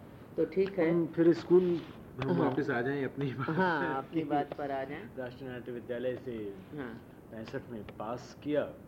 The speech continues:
Speaker 1: हाँ।
Speaker 2: अभिनय
Speaker 1: अच्छा, उस
Speaker 2: में
Speaker 1: दौरान कौन-कौन से, अ, अभिनय में तुमने स्पेशलाइज किया?
Speaker 2: हाँ।
Speaker 1: अच्छा, और उस दौरान कौन-कौन से नाटक हुए?
Speaker 2: अ, जब अलकाजी साहब थे और हम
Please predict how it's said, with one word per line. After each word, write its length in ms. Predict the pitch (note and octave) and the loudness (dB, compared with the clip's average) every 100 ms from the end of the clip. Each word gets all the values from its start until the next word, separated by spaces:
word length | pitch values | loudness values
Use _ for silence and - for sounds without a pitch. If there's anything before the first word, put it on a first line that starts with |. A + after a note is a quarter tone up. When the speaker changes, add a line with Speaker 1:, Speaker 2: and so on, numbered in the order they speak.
| D#3+ | -12
Speaker 1:
हाँ। 220 | B2 A2+ - | -12 -14 -16
Speaker 2:
अभिनय 220 | - - | -14 -8
Speaker 1:
अच्छा, 160 | - F#3+ | -4 0
उस 100 | F#3+ | 0
Speaker 2:
में 80 | F3+ | 2
Speaker 1:
दौरान 380 | F#3 F3+ F3+ F3+ | 0 0 -2 -2
कौन-कौन 500 | F#3 E3 E3 D#3+ D#3 | -2 -2 -2 -4 -2
से, 340 | - D3+ C#3 C3 - - - - | -2 -2 -2 -6 -12 -18 -18 -14
अ, 240 | C#3 C3 A#2 - | -8 -6 -6 -2
अभिनय 320 | G3 A3 G#3 | 2 4 4
में 160 | F#3 E3+ | 2 0
तुमने 240 | D3+ D3 | -2 -2
स्पेशलाइज 540 | C#3 - B2+ A#2+ A2+ G#2+ - | -4 -6 -4 -4 -2 -4 -6
किया? 180 | G#2 G2+ | -8 -8
Speaker 2:
हाँ। 220 | - G#2 - - | -8 -12 -12 -8
Speaker 1:
अच्छा, 240 | B2+ B2 D#3 | -6 0 4
और 120 | E3 | 4
उस 160 | F3 F3 | 4 4
दौरान 360 | E3+ E3 E3 | 4 4 2
कौन-कौन 440 | D#3+ D#3 D3+ D#3 C#3+ | 0 0 2 0 2
से 140 | D#3 | 2
नाटक 340 | C#3 C3+ C#3+ - | 2 2 -2 -2
हुए? 180 | C3 A#2+ | 0 0
Speaker 2:
अ, 60 | B2 - - - - - - G#2 G#2+ G#2+ | -2 -12 -18 -18 -18 -18 -12 -10 -8 -6
जब 120 | A2+ | -4
अलकाजी 340 | A2+ A#2 A#2 | -2 -2 -2
साहब 300 | A#2 C3+ C3 - | 0 0 0 0
थे 260 | C#3+ B2+ D#3 - - - | 4 4 2 -6 -18 -10
और 360 | A2+ G#2+ G#2+ G#2 | -4 -2 -4 -6
हम 220 | G#2+ G2+ | -10 -12